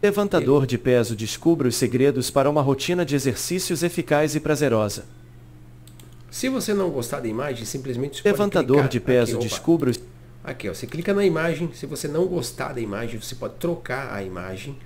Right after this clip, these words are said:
Speaker 2: tá? Você pode trocar por outras imagens que não tenham esse cadeadinho aqui, tem esse cadeado.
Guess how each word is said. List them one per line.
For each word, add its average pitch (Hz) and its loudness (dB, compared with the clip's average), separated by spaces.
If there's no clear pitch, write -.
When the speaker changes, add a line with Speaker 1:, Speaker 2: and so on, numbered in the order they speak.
Speaker 2:
tá? - -10
Você 101 -12
pode 104 -6
trocar 107 -6
por 104 -6
outras 127 -6
imagens 107 -4
que - -6
não 151 -2
tenham 135 -4
esse 131 -6
cadeadinho 139 -4
aqui, 117 -10
tem 98 -10
esse - -16
cadeado. 98 -4